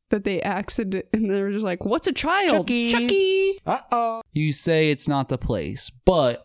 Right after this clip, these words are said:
Speaker 2: I say it is the place. Because, I mean, it's pretty heavy news every day you come to work. What's this email about missing kid?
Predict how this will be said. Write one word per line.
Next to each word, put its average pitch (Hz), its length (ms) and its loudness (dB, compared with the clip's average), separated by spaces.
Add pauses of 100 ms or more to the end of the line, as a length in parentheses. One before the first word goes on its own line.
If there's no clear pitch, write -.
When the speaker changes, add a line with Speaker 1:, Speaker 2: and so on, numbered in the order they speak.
(140)
Speaker 2:
I 196 220 4
say 107 500 -2
it 120 140 4
is 156 260 4
the - 100 -4
place. - 560 -8 (140)
Because, 214 360 0
I 175 140 -2
mean, 156 320 0
it's 113 220 -4
pretty 127 420 -2
heavy 156 300 -4
news 156 400 -2
every 104 240 -2
day 131 140 0
you 147 100 -4
come 165 180 -2
to 165 80 -2
work. 135 380 -4
What's 143 240 0
this 147 180 0
email 127 260 2
about 104 240 -2
missing 113 360 -2
kid? 92 260 -4